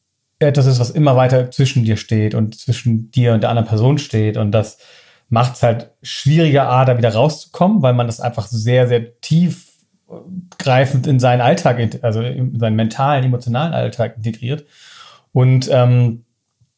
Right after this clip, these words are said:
ja, das einfach dann letztlich so, so eine Art neue Komfortzone wird und dann schwieriger wird. Also es,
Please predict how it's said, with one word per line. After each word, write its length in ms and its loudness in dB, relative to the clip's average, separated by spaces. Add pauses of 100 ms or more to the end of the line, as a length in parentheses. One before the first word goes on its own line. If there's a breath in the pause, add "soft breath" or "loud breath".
(540)
ja, 220 2
das 140 0
einfach 160 0
dann 240 2
letztlich 420 0
so, 120 0
so 180 -4
eine 80 2
Art 100 2
neue 160 4
Komfortzone 560 -2
wird 140 -2
und 60 -2
dann 100 0
schwieriger 460 0
wird. 140 -2
Also 140 -2
es, 240 -10